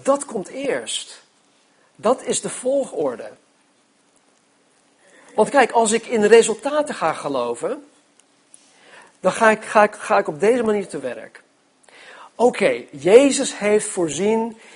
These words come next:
eh, in het, hè, in, in het, in, in het voeden van de vijfduizend, eh, mannen plus vrouwen en kinderen. Hij heeft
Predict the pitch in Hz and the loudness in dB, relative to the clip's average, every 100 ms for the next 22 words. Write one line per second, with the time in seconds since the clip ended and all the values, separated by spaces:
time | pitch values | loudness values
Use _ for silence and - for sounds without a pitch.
0 | - - _ - - - - 202 180 170 | -20 -20 _ -14 -12 -14 -6 0 0 0
1 | 175 202 180 165 170 170 147 - 202 170 | -2 0 0 -2 -2 -2 -4 -6 -6 -4
2 | 147 165 160 160 - - 220 220 185 165 | -4 -6 -4 -4 -6 -6 -4 -4 -2 -4
3 | 143 190 202 156 165 165 143 131 - - | -2 -2 -2 0 0 0 -4 -8 -14 -20
4 | - 139 131 127 131 147 185 185 180 - | -12 -8 -6 -8 -4 0 0 0 -4 -8
5 | 156 - 165 147 143 131 113 107 - - | -10 -6 -4 -2 -4 -8 -16 -20 -20 -20
6 | _ _ _ _ _ _ _ _ - 160 | _ _ _ _ _ _ _ _ -8 -2
7 | 202 185 180 - | 0 0 -2 -4